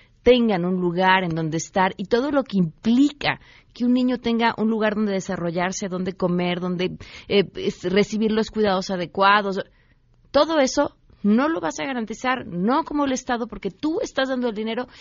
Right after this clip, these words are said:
y asumes de buena fe que será utilizado para eso. No hay control. Entonces, tampoco hay formas de medir si tu programa realmente está funcionando. Hay un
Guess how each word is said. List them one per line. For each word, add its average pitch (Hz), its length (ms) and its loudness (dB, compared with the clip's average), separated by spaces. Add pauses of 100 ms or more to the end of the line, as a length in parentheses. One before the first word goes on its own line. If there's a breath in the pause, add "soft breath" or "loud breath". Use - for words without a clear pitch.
(140 loud breath)
y 254 140 2
asumes 349 840 2
de 262 80 4
buena 254 280 -2
fe 226 380 -8
que 240 100 -6
será 247 240 0
utilizado 247 520 -4
para 233 200 -4
eso. 196 320 -10 (280 soft breath)
No 302 380 6
hay 302 140 0
control. 294 540 -2 (320 loud breath)
Entonces, 269 360 -2
tampoco 311 420 2
hay 320 80 2
formas 277 380 2
de 254 80 4
medir 226 380 0
si 262 120 -4
tu 226 120 -6
programa 277 380 2
realmente 302 640 0
está 277 220 -2
funcionando. 247 840 -2
Hay 269 260 0 (460 loud breath)
un 262 300 2